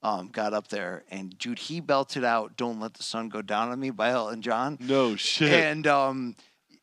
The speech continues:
Speaker 1: uh, by the end of it, dude, he had, like, a crowd of, like, f-, people were just coming out of nowhere, like, in
Speaker 2: Fuck,
Speaker 1: front
Speaker 2: man.
Speaker 1: of this,
Speaker 2: That's
Speaker 1: and it
Speaker 2: the,
Speaker 1: was
Speaker 2: if you,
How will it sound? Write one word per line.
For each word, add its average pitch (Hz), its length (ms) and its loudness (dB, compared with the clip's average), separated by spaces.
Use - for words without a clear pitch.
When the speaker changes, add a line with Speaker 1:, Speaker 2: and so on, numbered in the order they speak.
Speaker 1:
uh, 127 300 4
by 135 240 4
the 131 180 -2
end 147 160 0
of 160 100 -2
it, 190 140 2
dude, 185 240 2
he 170 240 -2
had, 147 320 2
like, 127 180 0
a 123 80 -2
crowd 135 300 4
of, 127 40 0
like, 113 160 -2
f-, - 280 -14
people 156 200 -2
were 135 80 -2
just - 160 -2
coming 139 220 -2
out 110 120 0
of 104 60 -6
nowhere, 135 580 2
like, 98 100 -2
in 90 100 2
Speaker 2:
Fuck, 110 60 -8
Speaker 1:
front 143 200 2
Speaker 2:
man. 135 80 2
Speaker 1:
of 110 40 -8
this, 110 160 -4
Speaker 2:
That's 110 60 4
Speaker 1:
and 120 100 2
it 110 60 -6
Speaker 2:
the, 110 60 -4
Speaker 1:
was 117 60 -2
Speaker 2:
if 120 80 -4
you, 151 120 2